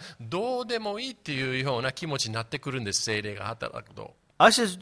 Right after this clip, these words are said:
Speaker 2: 呃，在这里说明说，如果圣灵做工的话，就会让我们感觉说，呃，什么现在什么在流行，什么，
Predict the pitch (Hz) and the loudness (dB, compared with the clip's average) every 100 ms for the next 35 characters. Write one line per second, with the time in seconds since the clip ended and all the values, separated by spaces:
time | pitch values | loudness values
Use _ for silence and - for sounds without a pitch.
0 | - 180 190 170 220 240 190 - 214 180 | 8 10 10 8 6 8 6 6 4 4
1 | 190 196 160 180 190 - 285 226 180 220 | 4 6 6 4 2 2 4 4 4 2
2 | 170 208 180 165 127 127 143 170 185 127 | 0 0 0 6 4 4 0 6 6 4
3 | 143 123 101 113 127 156 151 - - - | 0 0 0 0 0 4 2 0 -12 2
4 | 147 151 139 175 208 208 170 - 123 170 | 4 6 4 4 4 4 4 2 0 4
5 | 147 127 156 110 113 127 113 | 4 4 0 -2 -4 -2 2